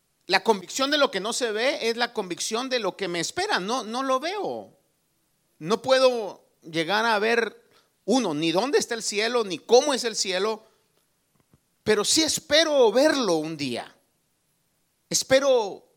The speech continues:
ver lo que la Biblia me habla de la calle de oro, del mar de cristal, de,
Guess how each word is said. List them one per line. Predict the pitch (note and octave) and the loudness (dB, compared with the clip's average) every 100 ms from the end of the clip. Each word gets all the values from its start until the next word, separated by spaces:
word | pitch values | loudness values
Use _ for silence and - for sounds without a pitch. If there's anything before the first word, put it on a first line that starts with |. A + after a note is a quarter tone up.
| _ | _
ver | E3+ D#3 C4 B3+ | 0 6 6 4
lo | |
que | G#3 F#3 | -4 -6
la | E3 | -6
Biblia | G#3 G#3+ | -6 -6
me | F3 F3 | -4 -4
habla | A3 A#3 E3+ | -4 -4 -4
de | C#3+ | -4
la | C#3 - - | -8 -10 -4
calle | G#3+ G#3+ F#3+ | -2 2 2
de | D3+ | 2
oro, | F3+ G#3 F#3+ C#3 | 0 -2 -4 -6
del | B2+ C#3 | -6 -2
mar | F#3 G#3 | 2 2
de | G#3 | 0
cristal, | F3+ F3 - F3 F#3 F3 | -6 -12 -8 -6 -6 -10
de, | C#3 F2 | -14 -16